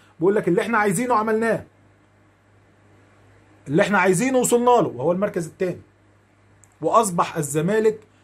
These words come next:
نمبر تو في العالم كله على مستوى العالم في الحصول على المركز الثاني في بطولات الدوري المحلي. تعال نروح لبندق، بندق اللي طلع اكتر من مرة قبل كده يقول لك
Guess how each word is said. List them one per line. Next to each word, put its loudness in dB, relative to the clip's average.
نمبر 0
تو -4
في -10
العالم 0
كله 2
على -8
مستوى -4
العالم 0
في -12
الحصول -4
على 2
المركز -2
الثاني -2
في -6
بطولات -2
الدوري -6
المحلي. -16
تعال 2
نروح -2
لبندق، -2
بندق -2
اللي 0
طلع 2
اكتر 0
من -4
مرة 0
قبل -4
كده -2
يقول 0
لك -2